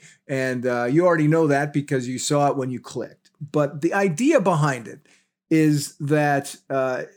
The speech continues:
you kind of, you need as a leader to balance your task, your vision, and the people who you have called to you to carry out that vision.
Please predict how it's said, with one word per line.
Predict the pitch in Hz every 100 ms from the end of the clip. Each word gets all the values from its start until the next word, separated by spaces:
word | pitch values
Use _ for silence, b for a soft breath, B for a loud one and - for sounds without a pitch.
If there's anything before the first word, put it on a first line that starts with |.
| _ - 160 _ _ _ _ _ _ -
you | 165
kind | 147 - 240 294 294
of, | 285 226 180 _ _ _ _ _ _
you | 180 170
need | 170 220 285
as | 254
a | 254
leader | 214 160 143 143
to | 139 147
balance | 117 147 156 170 170 156 - - b b _ _
your | 151 147
task, | 147 - 160 147 - - 156
your | 151
vision, | 147 156 165 127 104 95 _ _ _ _ _ _
and | 151 147 147
the | 139
people | 143 - 202 202 196 160
who | 151 165
you | 156 156
have | 143 -
called | - 170 175 175 180 170 -
to | - 185
you | 160 143 139
to | 139 143
carry | - 180 180 147
out | 151 127 - - _ _ _
that | 131 135 135
vision. | 131 123 107 -